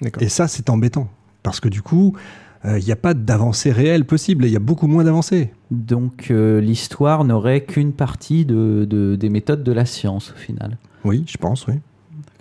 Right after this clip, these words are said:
Speaker 2: Bon, de plus en plus, enfin, encore une fois, ça va, ça évolue extrêmement vite. Quand on voit que, euh, là, j'ai, euh, j'ai eu connaissance d'une, d'une thèse sur, euh, l'histoire de l'art dans Assassin's Creed, bah, je suis désolé, mais ça commence à bouger. Et ça bouge, et c'est très bien.
Speaker 3: Mm.
Speaker 2: Donc, c'est pas un carcan soviétique, ni, euh,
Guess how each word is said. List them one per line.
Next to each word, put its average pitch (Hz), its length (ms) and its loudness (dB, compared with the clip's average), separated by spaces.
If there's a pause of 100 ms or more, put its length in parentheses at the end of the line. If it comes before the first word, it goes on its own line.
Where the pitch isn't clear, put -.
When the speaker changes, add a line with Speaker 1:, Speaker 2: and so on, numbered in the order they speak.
(120)
Speaker 2:
Bon, 143 200 2
de 123 80 0
plus 120 240 0
en 131 60 4
plus, 156 240 0 (200)
enfin, 104 140 0
encore - 180 0
une 120 80 2
fois, 147 120 0
ça 107 140 -4
va, 92 140 -4
ça 101 220 -2
évolue 104 280 2
extrêmement 110 420 0
vite. 160 340 0
Quand 95 200 -4
on 95 80 -4
voit 127 280 0
que, 117 140 -2
euh, 101 340 2 (280)
là, 107 280 0
j'ai, 104 240 0
euh, 92 380 -2
j'ai 101 140 0
eu 107 60 0
connaissance 123 480 0
d'une, 110 460 2
d'une 110 240 2
thèse 123 460 0
sur, 123 580 0
euh, 104 240 2 (300)
l'histoire 120 360 0
de 120 80 0
l'art 120 220 2
dans 104 140 0
Assassin's 98 400 -4
Creed, 165 320 0 (680)
bah, 80 140 -10
je - 40 -8
suis - 120 -10
désolé, 110 340 0
mais 107 140 2
ça - 120 -4
commence 80 320 -4
à 95 40 -2
bouger. 147 460 2
Et 123 80 2
ça 127 200 2
bouge, 147 240 2
et - 20 4
c'est - 120 0
très - 120 -2
bien. 185 200 4
Speaker 3:
Mm. 139 180 -2
Speaker 2:
Donc, 139 160 2
c'est 123 120 0
pas 156 140 2
un 123 100 4
carcan 123 360 0
soviétique, 120 600 0
ni, 127 280 2
euh, 101 300 0